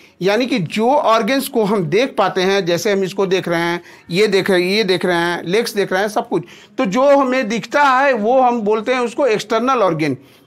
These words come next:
क्या बोलते हैं? External organ। External का spelling देखो, ई एक्स टी ई आर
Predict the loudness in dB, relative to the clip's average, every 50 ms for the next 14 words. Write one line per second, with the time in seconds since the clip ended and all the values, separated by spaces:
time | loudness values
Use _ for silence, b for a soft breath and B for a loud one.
0 | -2 0 0 2 2 0 0 2 2 2 2 0 -2 B B B B B -2 -2
1 | -2 -2 -2 0 0 2 2 0 2 2 2 2 2 2 0 0 0 0 -2 -2
2 | 0 -2 0 0 0 0 0 0 0 0 0 -2 0 0 0 0 0 2 0 0
3 | 0 B B B B B B B -6 -2 0 0 0 0 -2 0 0 2 2 2
4 | 2 0 -6 -8 -4 -2 -2 0 0 0 0 0 0 2 2 2 2 2 2 0
5 | -2